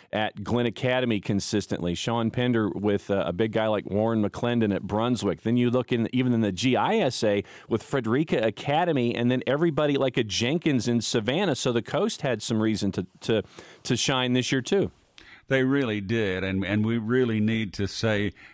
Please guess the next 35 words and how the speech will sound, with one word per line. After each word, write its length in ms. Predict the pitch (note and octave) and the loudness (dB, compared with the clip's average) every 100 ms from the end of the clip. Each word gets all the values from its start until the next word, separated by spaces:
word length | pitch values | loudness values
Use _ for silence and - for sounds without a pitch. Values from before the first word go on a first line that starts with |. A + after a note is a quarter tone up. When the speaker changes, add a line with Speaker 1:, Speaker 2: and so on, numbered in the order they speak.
| _ | _
Speaker 2:
congrats 680 | - G#2+ F2+ A2 A2 - - | -4 -2 0 0 0 -2 -8
to 220 | - A2+ | -4 -2
Jason 400 | F#2 G#2+ G#2+ F#2+ | 0 -2 -2 -2
Strickland, 500 | F2+ - C#3+ - F2 | -4 -2 -4 -2 -4
because 380 | D2+ - G2 F2+ | -2 -2 -2 0
not 200 | A2+ A#2+ | 0 2
only 400 | A2+ E3 B2 F2 - - - - | 0 0 0 -2 -8 -20 -20 -8
did 300 | F#2+ G#2+ F#2+ | -2 -2 -2
he 260 | G#2 B2 C3 | -2 0 0
come 300 | - A#2 A2+ | 0 2 2
in 180 | A2+ A2 | 0 -2
as 300 | G#2 A2+ G2+ | -2 -2 0
a 80 | |
new 240 | G2 G2+ G2+ | 2 2 0
coach, 420 | - C#3+ A2 - - - _ | -2 -2 -2 -8 -20 -20 _
but 160 | B2 A#2+ | -2 0
he 160 | D#3+ | -2
changed 560 | E3 C3+ C3 B2+ A2+ F2+ | -2 2 4 2 0 -4
the 160 | F#2 | -2
offense 800 | E2 F2+ G#2 - B2 D3 - - - | 0 0 0 0 0 0 -6 -12 -8
and 300 | A2 C3 C3+ | -4 -2 0
the 80 | C3+ | 0
defense. 640 | C3+ F3 - E2 G1+ - - - - _ | 0 -2 -2 -6 -6 -14 -18 -20 -20 _
And, 420 | F2+ G2+ G#2 F#2+ | -2 0 0 0
uh, 160 | G#2+ G#2 | 0 0
boy, 280 | G2 B2 B2+ | 0 0 2
they 160 | B2+ | 0
played 340 | B2+ B2 B2 G#2+ | 0 -2 -2 0
well 360 | A#2 D3 A#2+ | 0 0 0
until 320 | G2+ G#2 A2+ G#2+ | 0 0 0 0
they 160 | A2+ | 0
ran 260 | A2 A2+ A2 | 0 0 0
into 300 | G#2 - A2 | 0 -2 0
that, 240 | G#2 G2 - - - _ | 0 -2 -8 -20 -20 _
uh, 600 | F2+ G2 F#2+ F#2 F2+ E2+ | -4 -2 -2 -2 -4 -6